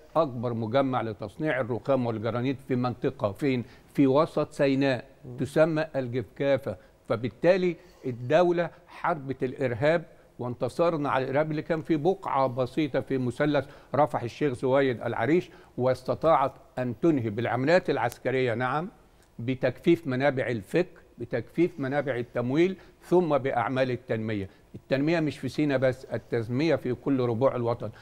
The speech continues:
Speaker 1: ده سلاح جديد. كل ذلك ده نوع من أنواع التنمية الشاملة المستدامة. وكلمة مستدامة إن إحنا نحافظ على الموارد بتاعتنا، موارد اقتصادية موجودة، وموارد حاجة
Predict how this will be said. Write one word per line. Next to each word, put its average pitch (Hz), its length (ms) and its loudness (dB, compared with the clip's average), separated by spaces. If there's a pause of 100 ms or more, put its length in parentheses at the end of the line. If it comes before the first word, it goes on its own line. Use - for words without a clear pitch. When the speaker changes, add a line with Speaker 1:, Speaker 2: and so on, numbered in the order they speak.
(140)
Speaker 1:
ده 165 180 6
سلاح 139 400 2
جديد. 113 300 -6 (380)
كل 185 220 6
ذلك 151 320 2 (200)
ده 139 320 2
نوع 143 280 -2
من 123 180 -4 (120)
أنواع 131 320 -2
التنمية 127 560 -2
الشاملة 139 540 0
المستدامة. 120 880 0 (280)
وكلمة 151 560 2
مستدامة 147 640 -2 (300)
إن 113 160 -4
إحنا 143 260 -6
نحافظ 135 800 -2
على 117 300 0
الموارد 127 720 4
بتاعتنا، 110 540 -2 (260)
موارد 147 640 4
اقتصادية 131 800 0
موجودة، 123 600 0 (280)
وموارد 135 640 2
حاجة 147 380 -4